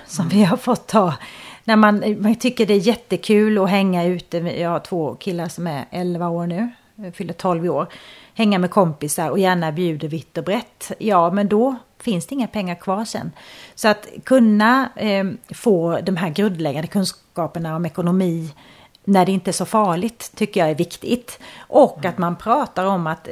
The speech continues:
pengarna är inte oändliga, också väldigt viktigt. När de var små sa de, eh, när man sa, "Nej men vi har inte pengar till det." Det handlade egentligen om att jag vill inte lägga pengar på det. <laughs> Så egentligen. Men då säger de ändå att, "Ja men du kan ju, du har ju ditt kort."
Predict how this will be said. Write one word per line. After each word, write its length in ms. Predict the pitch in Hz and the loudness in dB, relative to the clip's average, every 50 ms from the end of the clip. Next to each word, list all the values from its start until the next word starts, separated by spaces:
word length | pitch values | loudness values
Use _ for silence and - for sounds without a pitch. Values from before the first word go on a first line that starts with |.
| 170 - | -12 -8
pengarna 580 | - 226 190 170 151 147 151 165 170 196 220 | -6 -6 -4 -4 -4 -6 -6 -4 -2 0 0
är 80 | 175 165 | 0 0
inte 240 | 185 208 208 - 180 | 0 -4 -4 -4 -4
oändliga, 760 | 156 175 190 185 165 156 147 147 156 151 160 175 202 247 240 - - | -6 -4 -6 -6 -8 -8 -8 -8 -8 -4 -2 -2 -2 -2 -4 -4 -8
också 260 | 202 208 - - 190 | -8 -8 -8 -10 -6
väldigt 320 | 165 208 226 220 185 170 | -4 -2 -2 -2 -2 -4
viktigt. 480 | 165 180 180 - - - - 208 - _ _ | -6 -6 -8 -10 -10 -10 -10 -10 -12 _ _
När 160 | 208 208 202 | -4 -2 0
de 140 | 208 208 208 | 0 0 0
var 80 | 208 | 0
små 360 | 202 - - 226 196 170 175 | -2 -2 -2 -2 -2 -2 -4
sa 200 | 175 - 202 170 | -6 -4 -4 -4
de, 120 | 165 170 170 170 - - - _ _ _ _ _ _ _ | -2 -4 -6 -6 -10 -14 -20 _ _ _ _ _ _ _
eh, 220 | - - 165 156 165 | -8 -6 -6 -4 -4
när 80 | 165 | -4
man 140 | 165 165 160 | -4 -6 -6
sa, 100 | 147 - | -4 -4
"Nej 140 | 185 190 190 | -2 -2 -2
men 160 | 190 196 190 185 | 0 -2 -2 0
vi 60 | 196 | 0
har 60 | 196 | -2
inte 140 | 190 - - | -2 -2 -6
pengar 280 | - 185 170 147 139 | -6 -4 -4 -4 -6
till 120 | 143 - 170 | -4 -4 -4
det." 180 | - - - - | -4 -4 -6 -6
Det 80 | 214 | -4
handlade 320 | 196 175 180 175 165 160 170 | -2 -2 -2 -2 -2 -2 -2
egentligen 280 | 175 160 151 147 156 | -2 -4 -4 -6 -6
om 40 | 151 | -8
att 100 | 147 - | -8 -4
jag 140 | 180 170 156 | -4 -4 -2
vill 100 | 160 180 | -2 -2
inte 160 | 208 202 - | -4 -4 -4
lägga 320 | 170 196 208 180 147 165 170 | -2 -2 -2 -2 -2 -4 -2
pengar 360 | - 330 294 190 151 - - | 2 2 2 2 0 -2 0
på 120 | - 196 | 0 0
det. 160 | 202 - 131 120 - - - - | 0 2 0 -2 -2 -4 -4 0
<laughs> 320 | - 220 147 - - 240 - | 0 0 0 2 2 0 0
Så 200 | - - 185 180 - - | 2 -2 -4 -6 -4 -4
egentligen. 380 | - 170 165 147 - - 143 - - - - - - - - - | -4 -4 -4 -4 -8 -12 -14 -12 -12 -14 -14 -14 -14 -14 -14 0
Men 160 | - 226 226 | 4 6 6
då 100 | 233 240 | 6 6
säger 280 | 240 - 240 208 196 190 | 6 6 6 6 6 4
de 160 | 190 190 196 | 4 4 4
ändå 240 | 185 180 175 170 175 | 2 2 0 0 0
att, 200 | 170 165 - - - - - - - _ _ | -2 -2 -4 -10 -20 -20 -20 -20 -20 _ _
"Ja 160 | _ - 202 190 | _ -2 -2 0
men 120 | 185 180 | 0 -2
du 60 | 180 | -4
kan 260 | 180 - 185 170 170 | -4 -4 -4 -4 -2
ju, 340 | 160 170 165 165 160 156 143 | -2 -2 -2 -2 -2 -4 -4
du 100 | 165 175 | -2 -2
har 60 | 170 | -2
ju 60 | 170 165 | -2 -2
ditt 140 | 165 - - | -4 -8 -8
kort." 460 | - - - - _ _ - - - | -8 -8 -8 -8 _ _ -16 -16 -16